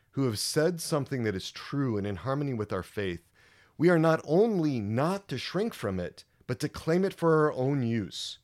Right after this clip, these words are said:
from those who have unlawful possession of it." Saint Augustine says,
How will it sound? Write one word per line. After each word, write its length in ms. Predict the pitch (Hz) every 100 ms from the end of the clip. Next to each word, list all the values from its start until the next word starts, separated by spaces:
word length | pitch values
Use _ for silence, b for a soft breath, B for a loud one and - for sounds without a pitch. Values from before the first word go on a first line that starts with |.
| _
from 320 | - 123 110
those 400 | 120 147 170 165
who 80 | 123
have 140 | 98
unlawful 640 | - 147 156 147 143 151 139
possession 640 | 113 113 110 - 98 90 - _ _ -
of 160 | 107
it." 300 | 87 - - - _ _ _ b b
Saint 180 | - 151
Augustine 420 | 143 151 - 143
says, 440 | 131 147 131 123